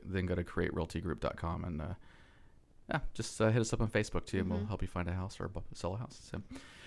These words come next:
Speaker 1: uh, so, yeah, so I fried the chicken fried steak.
Speaker 2: Yum.
Speaker 1: And then served it up, put it on the side. Where I s-, where I messed up or screwed up was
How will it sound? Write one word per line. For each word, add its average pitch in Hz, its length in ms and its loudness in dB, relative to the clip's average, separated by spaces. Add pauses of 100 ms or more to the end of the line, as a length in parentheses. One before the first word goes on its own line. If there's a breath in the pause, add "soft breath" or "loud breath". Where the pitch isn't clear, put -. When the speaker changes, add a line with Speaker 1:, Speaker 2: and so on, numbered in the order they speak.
(140 loud breath)
Speaker 1:
uh, 120 120 12
so, 131 140 8
yeah, 151 200 8
so - 160 8
I 113 120 12 (120)
fried 147 360 8
the 117 240 8
chicken 135 220 2
fried 123 240 4
steak. 156 340 0 (1080)
Speaker 2:
Yum. 180 260 0
Speaker 1:
And 208 80 4
then 196 100 0
served 107 220 2
it 110 60 0
up, 160 160 -4 (480)
put 165 100 4
it 110 60 2
on 110 80 2
the 110 80 2
side. 131 260 2 (1000 soft breath)
Where 113 140 12
I 101 40 12
s-, - 220 6 (180)
where 113 200 12
I 98 60 12
messed 110 400 10
up 95 220 10
or 92 80 8
screwed 95 320 4
up 85 180 4 (460)
was 90 340 2